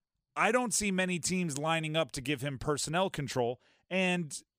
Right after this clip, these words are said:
maybe the Panthers would because they're desperate. And if they're the only one making that offer,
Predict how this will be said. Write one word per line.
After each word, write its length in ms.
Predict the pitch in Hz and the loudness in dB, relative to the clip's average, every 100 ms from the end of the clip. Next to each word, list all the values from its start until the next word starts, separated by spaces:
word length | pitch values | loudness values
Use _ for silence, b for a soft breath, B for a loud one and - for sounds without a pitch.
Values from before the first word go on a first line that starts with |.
| - | -6
maybe 600 | 147 165 185 202 196 202 | -2 0 2 2 0 0
the 120 | 175 | 0
Panthers 500 | 151 185 160 190 147 | 2 0 2 2 2
would 260 | 208 247 | 2 2
because 300 | 170 175 190 | 2 2 4
they're 160 | 147 190 | 4 2
desperate. 480 | 147 233 - - 92 | 4 4 2 -4 -6
And 80 | 131 | -4
if 80 | 143 | 2
they're 120 | 202 | 2
the 120 | 208 | 4
only 180 | 208 208 | 2 0
one 220 | 196 185 | 2 2
making 240 | 175 170 165 | 2 2 4
that 160 | 156 | 4
offer, 400 | 170 247 - 160 | 4 2 0 -2